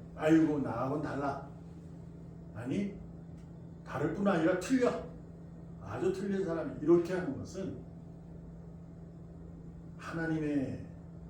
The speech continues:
의지를 나의 스스로 의인이라는 타이틀로 꺾고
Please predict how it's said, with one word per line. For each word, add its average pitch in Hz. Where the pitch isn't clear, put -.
의지를 139
나의 123
스스로 -
의인이라는 175
타이틀로 151
꺾고 -